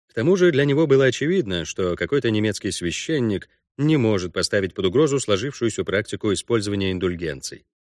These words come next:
Ведь деньги, получаемые от их продаж, шли на важные и благие цели,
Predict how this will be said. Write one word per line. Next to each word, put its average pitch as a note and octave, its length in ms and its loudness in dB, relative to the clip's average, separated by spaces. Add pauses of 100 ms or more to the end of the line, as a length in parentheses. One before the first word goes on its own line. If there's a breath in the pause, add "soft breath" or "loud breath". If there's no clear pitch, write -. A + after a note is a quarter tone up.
(160)
Ведь F2+ 260 -4
деньги, A2 380 0
получаемые F#2 600 0
от - 80 -6
их A2 160 -4
продаж, F2+ 400 0 (220)
шли A#2 260 0
на G#2+ 200 0
важные F#2 600 -2 (260)
и D3 140 -2
благие D3 440 0
цели, E2+ 440 -4